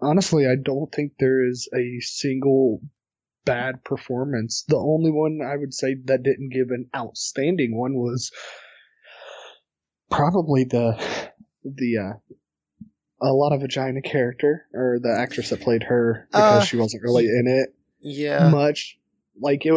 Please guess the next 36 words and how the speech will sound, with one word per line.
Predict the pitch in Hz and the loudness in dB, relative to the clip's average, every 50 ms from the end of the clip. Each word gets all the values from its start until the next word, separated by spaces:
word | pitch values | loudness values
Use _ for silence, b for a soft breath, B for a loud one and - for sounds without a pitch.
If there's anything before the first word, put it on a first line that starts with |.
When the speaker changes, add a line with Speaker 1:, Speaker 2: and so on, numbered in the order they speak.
| 156 147 | 4 4
Speaker 1:
it, | 165 165 | 4 2
she | - - - 208 | 2 -2 -4 -2
was | 196 202 170 | -2 -2 -2
Speaker 2:
Hmm. | 151 165 | 0 2
Speaker 1:
there | 185 175 180 185 | 2 2 2 2
for | 180 - 190 185 | 0 -2 -6 -6
a | 175 | -6
reason. | 160 131 120 120 110 123 131 123 131 | -6 -8 -10 -10 -8 -8 -8 -8 -8
Like, | 123 120 | -10 -10
she, | - - 147 156 - - | -12 -10 -10 -10 -10 -8
she | - - 151 143 | -8 -10 -10 -4
did | 131 151 151 147 | 2 2 2 2
her | - 165 151 | 2 -4 -6
job, | 139 135 139 123 117 117 123 | -4 -2 -4 -4 -2 -4 -6
and | 131 135 | -8 -8
she | - - 135 | -8 -8 -4
did | 131 131 127 | -4 0 0
a, | 127 127 127 _ _ _ - - | 0 -2 -2 _ _ _ -2 -2
a | 147 | -2
good | 139 - - 165 156 139 | -2 2 2 2 2 2
job. | 127 123 113 107 104 104 123 131 - | 0 -4 -4 -4 -4 -8 -10 -8 -4
It | - 131 | -4 -2
wasn't | 127 147 135 120 139 139 | 0 0 0 0 0 -2
anything, | 135 131 131 127 - 127 123 123 123 123 117 117 b b b b _ _ _ _ _ _ _ _ _ _ | -2 -2 -4 -2 -4 -4 -4 -4 -8 -10 -12 -12 b b b b _ _ _ _ _ _ _ _ _ _
like, | - 139 135 139 | 0 2 2 4
it | 156 | 4
wasn't | 160 156 147 156 131 135 | 4 4 2 0 0 2
meant | 143 147 139 127 - | 2 0 0 0 -2
to | 143 | -8
be | 120 113 117 113 107 | -6 -6 -8 -8 -8
something | - - 123 113 113 - 110 110 113 113 - | -10 -10 -12 -12 -12 -12 -14 -12 -12 -14 -12
outstanding | - 123 123 113 - - - 131 120 120 113 104 113 110 107 | -10 -8 -8 -8 -6 -6 -4 -2 -2 -4 -4 -6 -6 -8 -6
performance. | - 123 110 - 113 110 107 110 107 107 - | -6 -6 -6 -6 -6 -8 -8 -8 -6 -2 0
It | 127 113 | 0 2
was | 117 113 110 | 2 2 2
a, | 123 117 117 120 | 2 0 0 -2